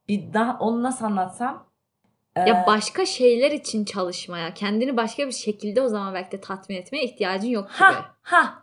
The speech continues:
Speaker 1: Onun için de biz bu insanlara
Speaker 2: Hmm.
Speaker 1: ilkel diyoruz. Günümüzde mesela işte modern
Speaker 2: Anladım,
Speaker 1: insan
Speaker 2: şey gibi. Zaten daha önce de bahsetmiştin bundan, ben hatırlıyorum. Ee, daha çok böyle hayvan gibi. Yani sadece yemek, içmek,
Speaker 1: Aynen,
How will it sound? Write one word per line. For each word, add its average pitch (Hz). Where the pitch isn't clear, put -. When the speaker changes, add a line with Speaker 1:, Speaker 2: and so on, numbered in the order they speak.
Speaker 1:
Onun 339
için 330
de 226
biz 196
bu 214
insanlara 190
Speaker 2:
Hmm. 220
Speaker 1:
ilkel 175
diyoruz. 135
Günümüzde 214
mesela 196
işte 160
modern 175
Speaker 2:
Anladım, 247
Speaker 1:
insan 247
Speaker 2:
şey 269
gibi. 180
Zaten 226
daha 214
önce 226
de 214
bahsetmiştin 196
bundan, 190
ben 190
hatırlıyorum. 185
Ee, 208
daha 254
çok 285
böyle 269
hayvan 247
gibi. 165
Yani 170
sadece 254
yemek, 220
içmek, 240
Speaker 1:
Aynen, 247